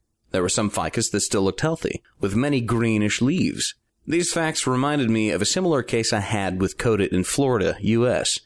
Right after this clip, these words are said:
a few years ago when I spotted dying branches and leaf dropping in Ficus benjamina individuals. It had to be an external agent.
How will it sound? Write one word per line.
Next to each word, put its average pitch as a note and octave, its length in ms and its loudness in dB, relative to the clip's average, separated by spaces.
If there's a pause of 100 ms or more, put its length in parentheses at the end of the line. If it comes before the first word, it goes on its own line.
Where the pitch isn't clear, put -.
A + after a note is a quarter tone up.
(220)
a - 80 -2
few A#2 200 0
years A2+ 280 2
ago D#2+ 240 0
when F2+ 160 0
I F#2+ 60 0
spotted G2+ 500 -2 (240)
dying G#2 420 0
branches G2+ 540 0
and E2+ 140 2
leaf G2+ 300 2
dropping E2+ 400 0
in D#2+ 80 2
Ficus G#2+ 420 -2
benjamina F#2+ 640 2
individuals. F2 760 -2 (360)
It G2 140 -2
had D3+ 320 -2
to B2 80 0
be F2+ 500 2
an F2+ 100 0
external G2 560 -2
agent. - 440 -2